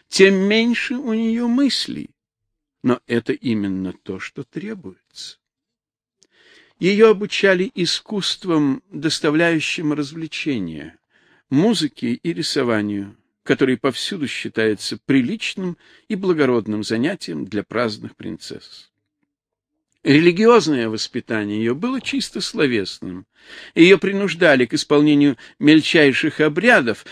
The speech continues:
но ограждали от всяких догматических споров,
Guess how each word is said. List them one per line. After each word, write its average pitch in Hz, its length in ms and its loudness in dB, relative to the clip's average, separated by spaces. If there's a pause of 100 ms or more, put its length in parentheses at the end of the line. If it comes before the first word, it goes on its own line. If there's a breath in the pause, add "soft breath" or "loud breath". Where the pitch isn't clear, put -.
но 165 200 6
ограждали 175 960 4 (200 loud breath)
от - 200 0
всяких - 760 0 (180 loud breath)
догматических 165 880 0
споров, 135 560 4